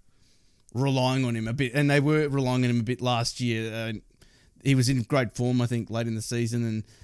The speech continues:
people were saying, "Oh, there's, he's unplayable. You just can't, you can't stop him when he's like this." Well, you know, everyone has their day, <laughs> uh, when they're not unstoppable. And yeah, um, look, it's gonna help when Cameron's back, obviously, but, uh,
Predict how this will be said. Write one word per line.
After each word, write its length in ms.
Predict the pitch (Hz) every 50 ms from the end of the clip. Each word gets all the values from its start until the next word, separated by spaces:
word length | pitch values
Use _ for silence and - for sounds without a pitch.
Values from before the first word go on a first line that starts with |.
| - - _ _ _ _ _ _ _ _
people 220 | 151 151 - 123
were 80 | 123 120
saying, 380 | - - 131 123 123 120 117 - -
"Oh, 240 | 139 127 120 120
there's, 240 | 113 110 110 - - - - 107 104
he's 160 | 131 135 117 -
unplayable. 720 | 143 156 147 117 - 123 120 139 151 151 127 123 113 107 120
You 60 | 131
just 160 | 139 147 -
can't, 280 | - 151 143 131 127 - - _ _ _ _
you 80 | -
can't 200 | 117 165 156 131
stop 240 | - - 170 151 135
him 100 | 180 170
when 80 | 160 139
he's 140 | 123 110 123
like 200 | 127 120 117 -
this." 340 | 135 135 123 - - - - _ _ - 104 101 - _ _ -
Well, 360 | 175 175 175 175 170 165 - - -
you 100 | - 160
know, 80 | 135 117
everyone 440 | 117 135 156 123 135 151 143 131 127
has 260 | 135 131 123 - 107
their 140 | 127 123 113
day, 340 | 110 127 131 127 110 - - -
<laughs> 80 | - -
uh, 340 | 127 123 123 117 - -
when 180 | 113 123 120 117
they're 160 | 117 123 120 113 -
not 220 | 135 123 107 - - _ - - - - - - - - _ _
unstoppable. 680 | - - 117 104 - - 117 101 107 101 98 101 101 107
And 160 | 107 107 104 - - - _ - - _ _ _ _ _ _ _ _ _ _ _
yeah, 320 | - 247 254 202 131 117 98
um, 120 | 127 185 208
look, 140 | 214 190 147
it's 120 | 196 - 180
gonna 160 | 240 247 202
help 220 | 156 185 185 -
when 140 | 170 165 147
Cameron's 340 | - 139 135 135 139 135 120
back, 220 | - 135 120 -
obviously, 560 | - 113 104 113 110 110 - 120 135 170 233 202 - - - -
but, 260 | 123 123 117 - 135
uh, 300 | 139 131 131 127 123